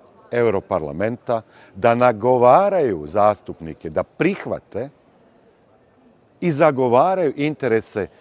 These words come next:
njihovih industrija. Među njima su, naravno, Pfizer, Moderna i svi ostala, odnosno cjelokupna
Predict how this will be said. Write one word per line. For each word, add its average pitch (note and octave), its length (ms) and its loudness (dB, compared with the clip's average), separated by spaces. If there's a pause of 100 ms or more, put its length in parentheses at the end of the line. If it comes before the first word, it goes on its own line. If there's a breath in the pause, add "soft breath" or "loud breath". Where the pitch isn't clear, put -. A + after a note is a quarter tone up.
(180 soft breath)
njihovih A2 580 -4
industrija. F2 540 -12 (880 loud breath)
Među A2 380 -2
njima C#3+ 300 -2
su, - 180 -10
naravno, G2 600 2 (340)
Pfizer, G2+ 540 2 (180)
Moderna F2 720 -4 (880 soft breath)
i E3+ 120 0
svi F3 340 0
ostala, G2 580 0 (460)
odnosno G2 480 -6
cjelokupna G2+ 800 -2